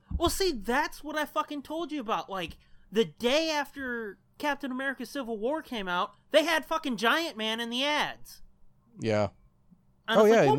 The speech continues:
Speaker 2: that was, like, that, that, that was not even, like, a site online. That was in the commercial.
Speaker 1: Yeah. So, yeah, that fucking, and you were like, "Well, I mean, if it's after," and it's like, "No, it was the day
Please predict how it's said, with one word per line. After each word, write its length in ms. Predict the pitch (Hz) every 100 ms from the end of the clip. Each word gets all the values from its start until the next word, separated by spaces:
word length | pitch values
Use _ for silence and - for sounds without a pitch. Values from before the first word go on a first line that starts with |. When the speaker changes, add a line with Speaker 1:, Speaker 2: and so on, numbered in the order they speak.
| 180
Speaker 2:
that 20 |
was, 120 | 165
like, 200 | 160 147 -
that, 280 | 180 -
that, 180 | 185 175
that 100 | 185
was 180 | 202 165
not 220 | 156 160 165
even, 240 | 160 151
like, 180 | 143 135
a 60 |
site 300 | 123 - 156
online. 420 | 135 127 165 220 143
That 140 | 170
was 240 | 143 - - _ _ _ _ -
in 120 | 180
the 80 | 175
commercial. 580 | 165 214 - 92 85 _ _ _
Speaker 1:
Yeah. 460 | - 339 415 392 - - _ _ _ _
So, 280 | - 254
yeah, 200 | 294 339 226
that 240 | 262 - - - -
fucking, 720 | - 262 254 262 226 196 151 - - -
and 200 | 220 226
you 100 | 277
were 100 | 311
like, 280 | 262 190 190
"Well, 180 | 349 311
I 140 | 285
mean, 180 | 254 240
if 160 | 220 196
it's 140 | 170
after," 400 | 214 277 294 240
and 80 | 214
it's 80 | 208
like, 160 | 214 415
"No, 220 | 339 -
it 140 | 330
was 180 | 381 262
the 140 | 254 202
day 440 | 196 320 427